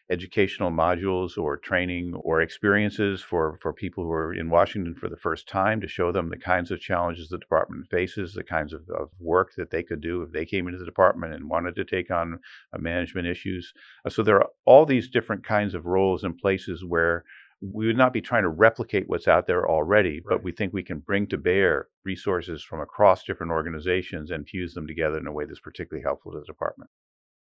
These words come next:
Speaker 2: Going back to this concept of the eight pillars, Peter, obviously each one exists for a reason in the model that you've created.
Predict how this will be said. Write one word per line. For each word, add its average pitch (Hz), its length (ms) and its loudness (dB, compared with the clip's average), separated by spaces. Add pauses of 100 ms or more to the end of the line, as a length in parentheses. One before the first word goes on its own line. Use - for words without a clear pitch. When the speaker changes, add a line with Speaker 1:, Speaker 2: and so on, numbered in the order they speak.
(120)
Speaker 2:
Going 147 220 -2
back 117 220 2
to 104 300 -6
this 95 400 -10
concept 110 460 -4
of 92 60 -12
the 98 160 -12
eight 107 240 -10
pillars, 92 520 -8
Peter, 90 340 -12 (520)
obviously 113 640 0
each 127 240 -4
one 113 460 2
exists 113 420 -2
for 113 220 2
a 107 40 2
reason 110 440 -2
in 107 160 -4
the 101 60 -4
model 101 280 2
that 110 100 -6
you've 107 140 -12
created. 101 440 -4